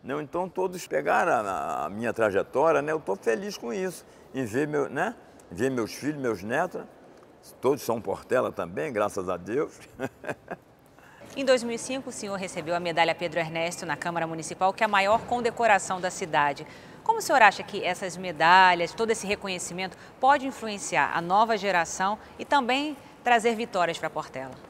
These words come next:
Speaker 1: Ah, isso é muito bom, porque é um reconhecimento, né? Eu ganhei a medalha, assim como também tem jovens aí que tá chegando que merecem também. Então é o,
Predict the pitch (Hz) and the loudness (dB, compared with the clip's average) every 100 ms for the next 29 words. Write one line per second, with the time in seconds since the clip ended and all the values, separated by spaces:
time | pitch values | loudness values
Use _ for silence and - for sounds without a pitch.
0 | - - - - - 415 220 170 156 - | -20 -20 -20 -20 -14 -10 -6 -6 -6 -8
1 | 180 196 190 180 156 139 147 135 - 135 | -8 -6 -10 -12 -8 -6 -6 -6 -6 -2
2 | 131 135 147 156 220 214 151 151 143 139 | -2 -2 -6 -10 -8 -4 -4 -4 -6 -12
3 | 160 - - - - - - - 80 82 | -12 -16 -20 -20 -20 -20 -20 -10 -6 -4
4 | 82 82 85 82 80 80 85 92 98 92 | -6 -6 -8 -6 -6 -4 -6 -6 -4 -2
5 | 101 110 - 123 131 135 127 113 92 87 | -2 -2 -6 -12 -12 -12 -12 -10 -10 -8
6 | 92 95 87 78 - - - - - - | -8 -8 -10 -12 -18 -20 -20 -20 -20 -20
7 | - - - - - 87 87 76 69 92 | -20 -20 -20 -20 -12 -10 -8 -10 -4 0
8 | 95 85 85 76 80 90 - 82 - 85 | 0 -2 -6 -4 -4 -4 -6 -8 -6 -8
9 | 76 90 113 131 143 131 98 101 101 117 | -6 -6 -6 -8 -6 -4 0 0 -2 -6
10 | 117 156 165 156 180 208 - - - - | -6 -6 -4 -4 -4 -10 -18 -20 -20 -16
11 | - 139 - 147 170 180 180 | -10 -8 -4 -4 -2 -2 -4